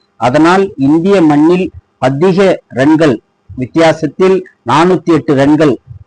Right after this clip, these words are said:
வென்ற வெளிநாட்டு அணி என்ற உலக சாதனையை தென்னாப்பிரிக்கா படைத்துள்ளது. கடந்த வருடம் நியூசிலாந்துக்கு எதிராக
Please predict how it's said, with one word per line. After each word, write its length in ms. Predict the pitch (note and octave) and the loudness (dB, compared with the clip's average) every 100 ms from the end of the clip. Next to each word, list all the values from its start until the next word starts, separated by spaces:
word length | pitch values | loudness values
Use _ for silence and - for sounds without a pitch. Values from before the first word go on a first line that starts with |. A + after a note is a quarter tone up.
| _ C3 | _ 0
வென்ற 280 | D#3 D#3+ D3 | 2 2 2
வெளிநாட்டு 540 | D3+ F3 F#3 D#3+ D#3+ C#3+ - C#3 | 2 2 2 0 0 -2 0 0
அணி 220 | E3 E3 - _ _ _ C#3 | 2 2 -2 _ _ _ -4
என்ற 360 | C#3+ D3+ E3+ F3+ A2+ C3+ | 0 2 2 0 -2 -2
உலக 260 | F3 F#3 - | 0 0 0
சாதனையை 480 | E3 D3 D3 D#3 F3+ - _ - - | 0 2 2 2 0 -2 _ -16 -4
தென்னாப்பிரிக்கா 720 | D#3+ F3 F3+ D#3+ D#3+ D#3 F3 E3+ E3+ - | 0 2 0 0 0 -2 0 0 0 -2
படைத்துள்ளது. 680 | D3 D#3 - C#3+ C3+ C3 C3+ A2 _ _ _ - | -2 -2 0 0 0 2 0 -2 _ _ _ -4
கடந்த 280 | D#3+ E3 E3 D3 | 0 2 2 2
வருடம் 380 | D#3+ F3+ G#3 G#3+ - _ - A#2+ | 2 2 0 0 -6 _ -8 0
நியூசிலாந்துக்கு 840 | D#3+ G#3 - G3 F#3 F3 D#3+ F#3+ G3 G3 - B2+ | 0 0 0 0 0 0 -2 2 2 2 -2 -2
எதிராக 420 | C#3+ D#3 D#3+ D#3+ | 0 2 2 2